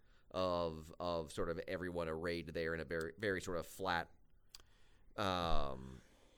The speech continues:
Speaker 2: empty sort of way that, that particularly, like, eighties and nineties multiculturalism,
Speaker 1: Yes.
Speaker 2: particularly in comics, is very often subject to.
Speaker 1: So when the Guardian goes on to write about the first leads of Pakistani, Latin, and Middle Eastern origin, as well as the first deaf hero,
Speaker 2: Mm-hmm.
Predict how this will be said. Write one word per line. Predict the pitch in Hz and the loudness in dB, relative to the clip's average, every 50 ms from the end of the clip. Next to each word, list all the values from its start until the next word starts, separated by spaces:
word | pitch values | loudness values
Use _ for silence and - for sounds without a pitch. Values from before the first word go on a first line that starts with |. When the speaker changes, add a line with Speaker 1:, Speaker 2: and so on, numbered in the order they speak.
| - - | -6 2
Speaker 2:
empty | - 185 160 147 - - 135 113 | 6 6 6 6 4 -2 -2 6
sort | - - - - - - | 8 10 10 12 10 8
of | 104 | 8
way | 107 117 113 107 101 101 | 8 6 6 8 6 4
that, | 90 101 98 - | 4 0 0 2
that | - 107 101 | 0 0 4
particularly, | - - - 131 98 110 113 107 101 | 6 6 6 6 6 4 2 2 2
like, | 98 95 92 90 - - - | 2 2 0 -2 -4 -8 -4
eighties | 107 104 101 95 92 87 82 | -2 -2 -2 -2 -4 -4 -4
and | 90 87 87 | -6 -4 -2
nineties | 90 90 90 87 82 87 80 | -2 -2 -2 -2 -4 -6 -6
multiculturalism, | 80 90 87 80 85 80 78 - - 87 82 - - 80 71 67 69 65 69 65 64 65 - - - - - - - - - - | -4 -4 -4 -2 -4 -6 -6 -4 -6 -6 -6 -6 -6 -6 -6 -6 -6 -8 -8 -10 -10 -14 -18 -20 -20 -20 -20 -20 -20 -20 -12 -6
Speaker 1:
Yes. | 107 117 131 131 107 - - - - - - - - - | -2 0 0 0 0 -2 -4 -8 -8 -10 -12 -14 -8 2
Speaker 2:
particularly | - - - 143 101 110 113 101 92 | 4 6 6 6 4 2 0 0 0
in | 87 82 | -2 -4
comics, | - 104 98 87 80 71 73 - - - - - - - - - - - - - - - - - - - - - - - | -4 0 0 0 0 -2 -4 -6 -8 -8 -8 -10 -12 -16 -20 -20 -20 -20 -20 -20 -20 -20 -20 -20 -20 -20 -20 -20 -20 -10
is | - 98 95 82 | -6 -6 -4 -4
very | 85 82 92 87 85 82 | -2 0 2 2 2 0
often | 76 65 78 82 82 - - 85 80 76 71 71 67 69 - - - - - _ - - _ - - - _ - - _ | 0 -2 -2 -2 -4 -2 -4 -4 -4 -4 -8 -10 -10 -12 -16 -20 -20 -20 -20 _ -20 -20 _ -20 -20 -20 _ -20 -20 _
subject | - - - - 90 78 64 76 76 - - - | -14 -8 -4 -4 -4 -4 -4 -6 -8 -8 -6 -8
to. | - 78 65 52 - - - - - | -10 -8 -8 -10 -12 -16 -20 -20 -12
Speaker 1:
So | - - 170 143 | -2 4 6 6
when | 135 139 135 123 | 8 8 6 6
the | 123 104 98 | 4 2 2
Guardian | 104 139 131 139 139 127 120 | 2 4 4 4 4 4 4
goes | 117 113 104 117 | 4 2 2 2
on | 113 113 | 2 4
to | 107 107 | 4 4
write | 107 104 101 | 4 6 4
about | 101 104 95 - | 4 4 2 0
the | 95 | -4
first | - - 117 110 107 - - - | -6 -2 0 0 0 -2 -2 -2
leads | 113 107 101 - | -2 -2 -2 -2
of | 101 87 - | -6 -8 -6
Pakistani, | - 110 104 98 - 101 - - 104 107 104 104 101 95 | -4 -4 -4 -4 -4 -8 -6 -4 -4 -2 -2 -2 -2 -2
Latin, | 87 95 95 92 - - | -2 -2 -4 -4 -4 -4
and | 95 87 90 | -4 -4 -2
Middle | 95 98 92 87 71 | -2 -2 -2 -2 -4
Eastern | 71 85 78 - - 57 - - | -4 -6 -8 -8 -10 -10 -10 -6
origin, | - 147 151 143 127 107 92 98 85 76 - - | -2 0 2 2 2 0 0 -2 -4 -4 -4 -6
as | - - 90 | -8 -4 -2
well | 82 85 | -2 -2
as | 92 92 | -2 -2
the | 90 85 | -4 -6
first | - 85 85 85 - - | -6 -6 -6 -6 -6 -4
deaf | 123 127 123 - | -2 -2 -2 -2
hero, | - - 107 87 78 73 71 64 58 - | -4 -6 -4 -4 -4 -4 -6 -6 -6 -6
Speaker 2:
Mm-hmm. | 113 120 117 107 | -4 -4 -4 -4